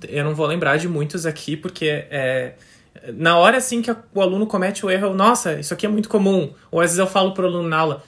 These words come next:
"This is a common mistake, common Brazilian mistake", que a gente fala. Ah, né, que é um, às vezes é um co-, um erro brasileiro, né, que o brasileiro faz aquilo porque ele tenta traduzir, né.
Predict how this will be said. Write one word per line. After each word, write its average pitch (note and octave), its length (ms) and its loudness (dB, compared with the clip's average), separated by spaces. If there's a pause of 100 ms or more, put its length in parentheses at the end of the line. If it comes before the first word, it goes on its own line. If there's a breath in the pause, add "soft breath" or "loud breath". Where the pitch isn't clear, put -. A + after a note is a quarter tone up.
(120)
"This E3+ 180 -2
is G3+ 80 0
a G3 80 2
common G3+ 340 4
mistake, D#3+ 680 0
common G#3 280 4
Brazilian G#3 440 2
mistake", D#3+ 460 -2
que - 80 -12
a - 20 -12
gente C3+ 180 -12
fala. B2+ 320 -2 (520 soft breath)
Ah, B2+ 640 0
né, C#3 140 -2
que D#3 100 -2
é D3 40 2
um, D3 260 0
às C#3+ 100 -4
vezes D3+ 140 -4
é F3 40 -2
um F3 100 -2
co-, E3+ 220 -4
um D#3+ 120 -2
erro F3+ 220 0
brasileiro, F#3+ 600 2
né, B2+ 160 -6
que - 140 -16
o C3 80 -14 (180)
brasileiro D3+ 400 2
faz G#3 220 2
aquilo A3 280 -4
porque A3+ 220 -6
ele G#3 80 -4
tenta G#3+ 240 -4
traduzir, G#3 640 -6
né. C#3+ 260 -4